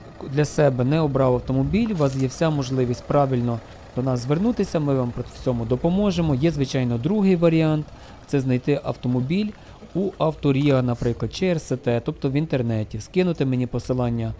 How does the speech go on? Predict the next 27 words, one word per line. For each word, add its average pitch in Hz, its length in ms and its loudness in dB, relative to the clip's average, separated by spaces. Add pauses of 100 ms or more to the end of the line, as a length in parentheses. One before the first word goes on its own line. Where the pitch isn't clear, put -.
(640)
на 117 140 0
Viber, 135 360 4
WhatsApp, 117 360 0
Telegram. 160 480 2 (640)
Я 135 220 2
вам 143 180 4
відпишу, 131 440 -2
яка 123 220 2
буде 127 200 2
ціна. 185 340 0
Ціна 151 300 2
є 131 160 4
різна, 190 400 2
тому 147 300 -2
що 139 180 -4
залежно 123 500 0 (200)
від 131 120 -4
місця, 135 340 0
де 127 140 0
знаходиться 123 560 -2
автомобіль, 120 480 0 (100)
але 135 200 0
нада-, 127 280 -2
надаємо 131 520 2
послуга 196 440 0
перевірки 139 560 -2
автомобіля 143 720 -2